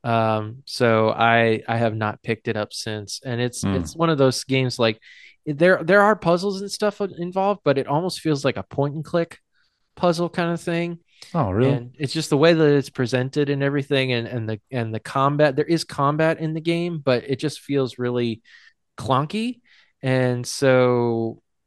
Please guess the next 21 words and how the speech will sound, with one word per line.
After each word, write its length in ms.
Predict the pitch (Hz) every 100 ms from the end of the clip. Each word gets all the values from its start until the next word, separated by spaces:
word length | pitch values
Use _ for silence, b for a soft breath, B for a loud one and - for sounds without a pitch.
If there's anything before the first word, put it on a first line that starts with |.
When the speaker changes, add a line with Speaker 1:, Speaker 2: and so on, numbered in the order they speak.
| _ _ _
Speaker 1:
I 160 | - 123
don't 120 | 120
know. 300 | 117 104 98 _
I, 360 | 117 107 107 117
I, 80 | 117 120
after 280 | 127 - 123
just 220 | 135 -
a 40 |
few 200 | - 135
minutes, 360 | 120 117 110 120
I 60 |
was 200 | 113 110
like, 340 | 117 110 104 - _ _ _ _ - b b b b b -
"Nah, 380 | 120 117 113 - -
I 100 | 135
have 140 | 120
no 180 | 123 117
interest 360 | 117 113 110
Speaker 2:
Yeah. 80 | 120
Speaker 1:
in 80 | 113
this." 260 | 117 -